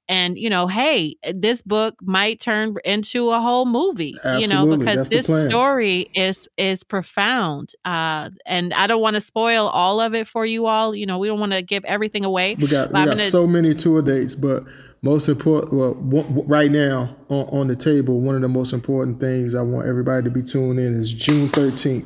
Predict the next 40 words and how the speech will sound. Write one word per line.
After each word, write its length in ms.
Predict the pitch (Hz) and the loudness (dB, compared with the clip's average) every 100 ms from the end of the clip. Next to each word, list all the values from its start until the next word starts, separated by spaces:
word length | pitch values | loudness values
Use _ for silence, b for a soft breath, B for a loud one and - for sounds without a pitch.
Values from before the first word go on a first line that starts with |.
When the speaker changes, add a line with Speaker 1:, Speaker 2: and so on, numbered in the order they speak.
| - | -8
Speaker 2:
That's 260 | 127 139 135 | -4 -2 0
locked 360 | 139 127 131 | 0 0 -2
in. 380 | 135 127 123 123 B B B B | -2 0 -2 -6 B B B B
Uh, 280 | 120 120 120 | -4 0 0
we 320 | 120 135 135 135 | 2 2 2 0
are 200 | 131 127 | -2 -2
going 360 | 123 127 123 | -2 -2 -2
to 360 | 117 127 120 117 | -4 -2 -2 -2
be 200 | 117 120 | -2 -4
featured 400 | 120 127 123 127 | -2 -4 -2 -2
on 120 | 123 123 | -2 -4
the 60 | |
Today 380 | - 120 127 131 | -4 -2 0 0
Show, 400 | 123 120 110 123 B B B B B | -2 -4 -4 -6 B B B B B
and 420 | - 104 110 104 127 | -8 -6 -4 -4 0
not 260 | 143 135 | 2 2
just 220 | 131 135 | 2 0
the 100 | 131 | 0
Today 400 | 113 123 127 131 | -2 0 0 2
Show, 320 | 127 131 123 120 | 0 0 -2 0
but 360 | 120 117 117 - B B B - | -2 -2 -4 -8 B B B -4
we 360 | 120 127 127 | 0 2 2
are, 580 | - 123 120 117 117 123 b b b b | 0 -2 -2 -2 -6 -8 b b b b
like, 240 | 120 117 117 | -4 -2 -2
the 100 | 123 | -4
first 420 | - 139 131 123 | 0 0 2 0
Black 360 | 135 135 131 - | 0 0 -2 -4
father 400 | - 135 131 131 | 0 0 2 0
and 140 | 123 | -2
son 380 | - 139 131 123 | -2 -2 0 -2
to 60 | 127 | -4
kick 280 | - 127 127 | -2 -2 -2
off 220 | 123 - | -2 -2
Father's 440 | 143 131 131 123 | -2 0 0 0
Day 160 | 120 117 | 0 -2
weekend 560 | 123 120 101 78 78 - _ 143 | -2 -4 -6 -12 -12 -16 _ 0
on 160 | 135 | 2
the 60 | 127 | 0
Today 340 | 123 117 117 117 | 0 0 0 -2
Show. 260 | - - | -6 -10